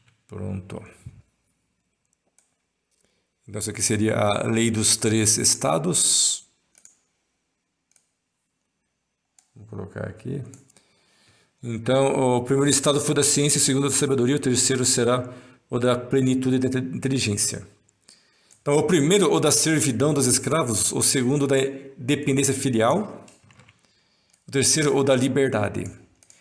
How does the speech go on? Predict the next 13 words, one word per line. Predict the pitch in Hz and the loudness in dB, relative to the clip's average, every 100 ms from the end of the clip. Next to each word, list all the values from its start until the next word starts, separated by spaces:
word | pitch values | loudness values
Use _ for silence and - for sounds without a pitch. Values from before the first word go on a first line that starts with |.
| _ - | _ -4
Veja, | 135 | 0
então, | 147 160 | 2 2
que, | 165 180 151 | 2 2 4
é, | 147 | 2
to-, | 147 202 202 - | 2 0 0 0
todos | 233 240 226 | 0 2 2
os, | 208 - - - | 4 4 2 0
os | 139 143 143 143 123 - - - - | -2 0 2 2 2 2 2 0 -4
revolucionários | 135 143 151 151 139 147 - | -2 0 2 2 2 2 2
falam | - 143 147 127 | 2 2 2 2
muito | 151 175 156 | 2 0 0
em | 147 | -2
liberdade. | - 139 131 135 135 127 107 - | -4 -4 0 0 0 -2 -4 -10